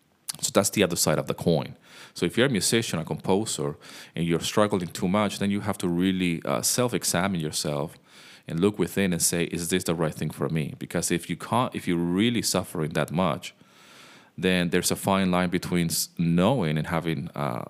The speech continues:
a self-awareness that I'm in the wrong industry or, um, this is not my place.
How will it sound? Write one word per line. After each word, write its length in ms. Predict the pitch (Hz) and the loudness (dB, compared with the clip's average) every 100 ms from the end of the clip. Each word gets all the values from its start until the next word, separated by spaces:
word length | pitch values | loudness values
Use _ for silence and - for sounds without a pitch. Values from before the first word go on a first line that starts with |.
| - | -4
a 80 | |
self-awareness 800 | - - 92 76 80 95 90 78 | 0 0 2 2 2 2 0 -2
that 400 | - 78 69 - - | 0 0 -2 -6 -4
I'm 180 | 82 82 | 0 0
in 80 | 78 | -2
the 80 | |
wrong 280 | 67 76 71 | -2 -2 -2
industry 500 | 71 64 - - 53 - _ - - - - | -4 -6 -8 -8 -10 -12 _ -20 -20 -20 -2
or, 140 | 82 | 2
um, 160 | 82 82 | 4 2
this 140 | - 82 | 0 0
is 80 | - | 0
not 120 | 78 | -2
my 100 | 65 | -2
place. 480 | - 80 58 - | -2 0 0 -4